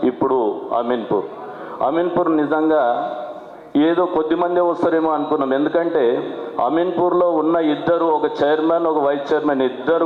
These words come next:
కూడా కాంగ్రెస్ పార్టీలోకి పోయారు. మరి వీళ్ళను ఎవరు కోఆర్డినేషన్ చేస్తారు? ఇంత జనాలు రావడానికి కారణం ఏమవుతుంది అనుకున్నాం, కానీ ముఖ్యంగా మా మాజీ కౌన్సిలర్లకు అందరికీ కూడా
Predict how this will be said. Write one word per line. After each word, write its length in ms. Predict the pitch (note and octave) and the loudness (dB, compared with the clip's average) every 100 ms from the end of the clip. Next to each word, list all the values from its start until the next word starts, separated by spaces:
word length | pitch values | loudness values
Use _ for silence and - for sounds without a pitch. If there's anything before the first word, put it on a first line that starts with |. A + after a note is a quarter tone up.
| D#3+ | 0
కూడా 120 | D#3+ | 0
కాంగ్రెస్ 500 | D#3 C3+ C#3 C#3+ C3+ | 0 0 0 -2 0
పార్టీలోకి 380 | C#3 C3+ C3 B2+ | -2 0 -2 0
పోయారు. 360 | C3 B2 C3 - - - - B2+ | 0 2 0 -2 -6 -10 -6 -2
మరి 140 | C3+ C#3 | 0 0
వీళ్ళను 280 | C#3+ C#3+ B2+ A#2+ | 2 2 2 2
ఎవరు 160 | D#3 | 0
కోఆర్డినేషన్ 760 | D#3 E3 D#3 D#3 D#3 D3 C#3+ C#3 | 0 0 2 0 -2 0 0 2
చేస్తారు? 420 | C3+ - D3+ - - - - - B2 | 2 0 -4 -4 -12 -16 -18 -8 0
ఇంత 160 | C3+ D#3+ F3+ C#3 C3 A#2+ - | 2 2 0 0 0 -2 -2
జనాలు 300 | B2 D3+ D#3+ | 0 0 0
రావడానికి 400 | D#3 D3+ D3+ C#3+ C#3 | 0 2 0 0 0
కారణం 260 | C3 C#3 C#3 | 0 0 0
ఏమవుతుంది 360 | C3+ C3 C3 A#2+ | 0 0 0 0
అనుకున్నాం, 420 | A#2+ D#3+ A#2+ A#2 A2+ | -2 -2 -2 0 0
కానీ 220 | B2 E3 G3 - - - G#2 A#2 | 0 0 -2 -8 -14 -6 0 0
ముఖ్యంగా 720 | B2+ - D#3+ D3+ D3 D3 D#3+ E3+ - - - - - - A#2 | -2 -2 -2 0 2 2 2 0 -2 -8 -10 -14 -12 -2 0
మా 120 | B2+ A#2+ - - - - - - A2+ | 2 0 -2 -8 -12 -16 -12 -2 0
మాజీ 380 | B2+ - E3 E3 D#3+ D#3+ - - B2+ | 0 2 2 4 2 0 -8 -6 -2
కౌన్సిలర్లకు 580 | C#3 C#3+ D3 C#3+ C#3+ | -2 0 0 0 0
అందరికీ 500 | C#3 C#3 D3 D#3 D#3+ | 0 2 2 2 2
కూడా 240 | D#3 D3 | 0 2